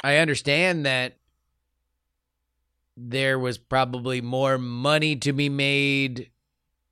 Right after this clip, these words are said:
in her getting confirmed. I understand that there was more damage that could have been done by going the full Kavanaugh on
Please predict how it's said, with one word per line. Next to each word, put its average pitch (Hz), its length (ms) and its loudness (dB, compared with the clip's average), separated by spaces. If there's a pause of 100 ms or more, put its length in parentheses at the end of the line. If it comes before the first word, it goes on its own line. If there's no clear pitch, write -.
(240)
in 131 240 -2
her 131 300 0
getting 123 460 -2
confirmed. 123 960 -2 (1900)
I 131 200 0
understand 135 720 0
that 113 200 -8
there 127 260 0
was 120 1080 -2 (760)
more 143 320 2
damage 143 540 0
that 139 240 -4
could 190 260 4
have 151 160 6
been 139 300 2
done 143 460 2
by 139 180 4
going 139 400 4
the 135 100 -2
full 143 320 2
Kavanaugh 127 1000 0
on 123 600 -2